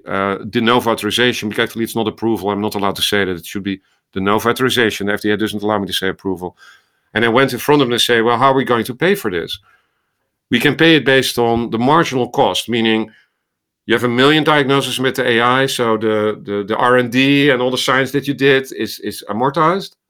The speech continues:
And now let's do one more diagnosis. Well, that's maybe a little bit of electricity and maybe a lot of wearing down of some atoms in the,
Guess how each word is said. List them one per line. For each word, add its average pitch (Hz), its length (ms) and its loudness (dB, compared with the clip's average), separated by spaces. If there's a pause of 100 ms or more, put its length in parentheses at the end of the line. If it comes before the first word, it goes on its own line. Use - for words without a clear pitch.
(720)
And 117 100 -2
now 135 120 4
let's 135 180 2
do 135 120 0
one 131 180 4
more 127 160 4
diagnosis. 123 640 0
Well, 131 180 2
that's 131 200 -6
maybe 131 240 0
a 120 60 2
little 117 180 0
bit 104 140 -2
of 98 80 -6
electricity 113 560 -4 (260)
and 131 100 0
maybe 185 220 4
a 180 60 4
lot 151 200 2
of 123 300 -4
wearing 131 560 2
down 135 300 2
of 123 100 -4
some 113 280 -6
atoms 139 540 0
in 117 140 -4
the, 113 240 0